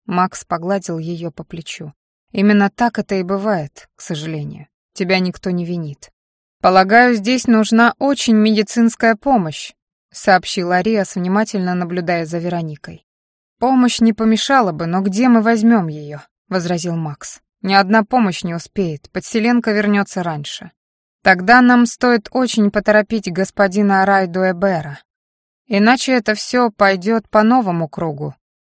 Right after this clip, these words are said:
И еще раз по очень новому». Макс поднялся на ноги и виновато улыбнулся мне.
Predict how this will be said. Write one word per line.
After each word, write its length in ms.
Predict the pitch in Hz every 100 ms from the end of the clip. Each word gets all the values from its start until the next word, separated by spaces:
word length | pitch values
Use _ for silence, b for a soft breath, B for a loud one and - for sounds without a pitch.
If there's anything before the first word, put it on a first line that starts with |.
| _
И 80 | 233
еще 480 | 214 220 226 - 277
раз 240 | 202 185
по 140 | - 240
очень 400 | 226 185 - 170
новому». 540 | 175 180 156 147 143 _ _ _ _ _
Макс 380 | - 208 208 -
поднялся 580 | - 190 180 196 196 208
на 200 | 190 226
ноги 240 | 214 165
и 60 | 170
виновато 460 | 180 202 214 214 202
улыбнулся 640 | 208 196 190 160 147 165
мне. 300 | 151 151 147